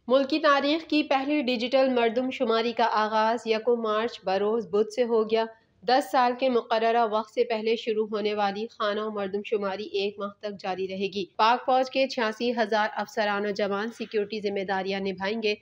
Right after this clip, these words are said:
एक लाख इक्कीस हजार शुमार कुनंदगान मुल्क भर के चार सौ पचानवे शुमारियाती अजला में घर घर जाएंगे। इदारा शुमारियात ने इंतजामात मुकम्मल कर लिए। डिजिटल मरदमशुमारी के तहत हर स्ट्रक्चर की जियो टैगिंग होगी।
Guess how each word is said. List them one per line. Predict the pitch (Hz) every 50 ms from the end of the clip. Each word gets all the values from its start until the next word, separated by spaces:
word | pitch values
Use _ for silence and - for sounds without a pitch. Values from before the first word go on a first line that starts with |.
| - 240
एक | 262 277 294 285 294
लाख | 262 254 254 262 254 - -
इक्कीस | 240 233 - 269 262 262
हजार | 254 240 220 226 220 220 233 233
शुमार | - - 233 214 214 208 214 220 -
कुनंदगान | - 214 208 208 202 202 202 196 196 196 196 208 214
मुल्क | 208 196 196 190 180 -
भर | 202 202 196 196
के | - 202 208 202
चार | - 220 190 196 196
सौ | - - 208
पचानवे | 196 208 196 196 - 208 196 190 196 190 202 202
शुमारियाती | - - 202 196 185 185 185 190 185 185 - - 196 - 208
अजला | 185 170 - 202 196
में | 190 185 185 190 170
घर | - - 185 190
घर | 196 - 220 214 202
जाएंगे। | - 208 196 196 196 190 196 202 196 _ _ _ _ _ _
इदारा | - 220 214 220 208 208 214 214 214
शुमारियात | 214 - 220 208 202 196 196 196 196 196 202 - -
ने | 202 196 -
इंतजामात | 190 185 - 202 185 202 196 190 190 185 185 190 - -
मुकम्मल | 185 185 - 190 180 185 180 175
कर | 196 185 180
लिए। | 175 190 202 190 - - _ -
डिजिटल | 220 254 262 240 285 240 302 311 294
मरदमशुमारी | 277 262 240 226 254 254 254 - 262 233 226 226 226 220 226
के | 233 220 214
तहत | 214 202 190 190 208 214 - _ _ _ _ _
हर | - 247 262 269 269 240 240
स्ट्रक्चर | 240 - - 240 226 226 - 262 240 240
की | 240 240 233 233 233 202 175
जियो | 175 214 220 220 226 226 226 -
टैगिंग | 202 196 185 180 214 220 214 -
होगी। | 233 214 214 190 214 214